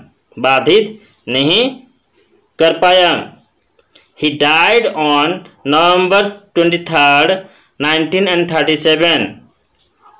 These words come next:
और उनका जो है जीवन का अंत तेईस नवंबर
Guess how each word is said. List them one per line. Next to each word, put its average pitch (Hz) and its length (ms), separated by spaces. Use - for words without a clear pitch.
और 214 440
उनका 185 460
जो 165 180
है 147 460
जीवन 165 520
का 151 140
अंत 151 600
तेईस 208 360
नवंबर 156 800